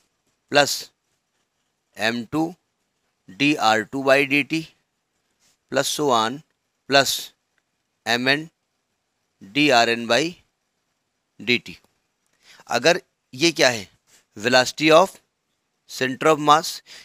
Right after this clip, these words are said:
या हम कह सकते हैं total velocity of the body। भाई अलग-अलग पार्टिकल की वेलोसिटीज है ये, और ये टोटल, टोटल वेलोसिटी हो गई जा करके, और इस एम को इधर ले आओ,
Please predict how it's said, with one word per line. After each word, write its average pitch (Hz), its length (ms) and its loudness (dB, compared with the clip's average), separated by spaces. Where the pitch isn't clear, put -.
या 156 100 4
हम 165 100 0
कह 151 160 -2
सकते 143 280 -4
हैं 165 160 0
total 156 360 0
velocity 151 440 0
of 135 120 -6
the 151 140 0
body। 139 220 4
भाई 127 80 2
अलग-अलग 135 380 4
पार्टिकल 123 380 2
की 147 220 -8
वेलोसिटीज 139 420 0
है 180 120 0
ये, 156 200 -4
और 117 60 -8
ये 110 120 -4
टोटल, 156 320 -6
टोटल 135 180 -4
वेलोसिटी 160 360 -2
हो 147 100 -2
गई 147 100 -4
जा 143 120 2
करके, 131 340 -8
और 156 320 4
इस 175 260 -2
एम 165 180 2
को 165 140 -2
इधर 160 160 2
ले 165 120 4
आओ, 156 140 4